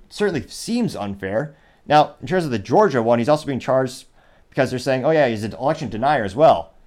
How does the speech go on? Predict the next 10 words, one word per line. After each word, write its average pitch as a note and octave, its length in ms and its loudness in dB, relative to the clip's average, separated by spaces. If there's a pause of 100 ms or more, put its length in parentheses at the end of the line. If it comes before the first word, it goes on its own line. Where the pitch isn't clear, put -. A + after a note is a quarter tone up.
(280)
which, D3+ 300 -4 (1200)
one E3 240 -2
of C3+ 100 -2
the D3+ 80 -4
biggest D3 380 -4
stark D3 320 -2
contrasts C#3+ 400 -2
of G2 100 -8
hypocrisy A#2 580 -2
is A#2 160 -6